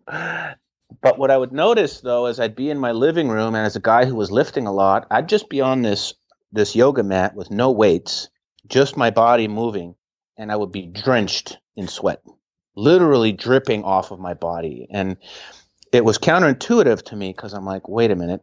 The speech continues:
I'm not playing Scott's, uh, tennis when it's a hundred and fifteen degrees.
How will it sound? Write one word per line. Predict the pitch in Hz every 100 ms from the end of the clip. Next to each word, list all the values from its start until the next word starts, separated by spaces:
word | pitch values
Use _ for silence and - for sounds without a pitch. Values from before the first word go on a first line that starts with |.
| -
I'm | 101 95
not | 101 110 127
playing | - 131 113
Scott's, | - 110 101 - -
uh, | 98 101 101 95 - -
tennis | 104 101 98 -
when | 104
it's | 95
a | 101
hundred | 98 95
and | 92
fifteen | - 95 104 95
degrees. | 92 85 85 82 82 78